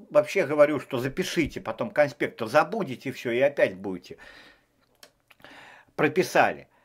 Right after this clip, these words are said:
Следующий момент. Что надо сформировать программиста? Э, кто такой программист, давайте поймём.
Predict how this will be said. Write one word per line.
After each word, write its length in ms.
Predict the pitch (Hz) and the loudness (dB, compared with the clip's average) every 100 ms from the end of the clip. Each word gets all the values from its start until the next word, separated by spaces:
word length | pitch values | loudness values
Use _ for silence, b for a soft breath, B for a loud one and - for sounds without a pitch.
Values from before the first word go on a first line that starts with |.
| _ | _
Следующий 580 | - 175 247 202 - 170 | -8 8 8 8 0 0
момент. 520 | 165 160 147 87 71 _ _ | -2 0 -2 -4 -8 _ _
Что 340 | - - 233 | -14 2 4
надо 220 | 220 196 151 | 8 8 6
сформировать 680 | - 151 165 165 156 127 | -2 -2 2 6 6 4
программиста? 800 | - 135 139 139 135 95 - - _ _ _ _ _ _ _ _ | -2 0 2 2 0 -4 -12 -18 _ _ _ _ _ _ _ _
Э, 400 | 123 120 120 - - | 4 6 6 0 -12
кто 300 | - 220 254 | 6 8 10
такой 360 | 190 151 208 | 8 6 4
программист, 680 | 202 165 151 170 180 160 101 | 6 -2 4 4 4 0 0
давайте 560 | 98 110 98 95 101 98 - _ | 0 4 2 2 -4 -4 -8 _
поймём. 500 | 127 127 117 82 69 | 2 2 2 -4 -8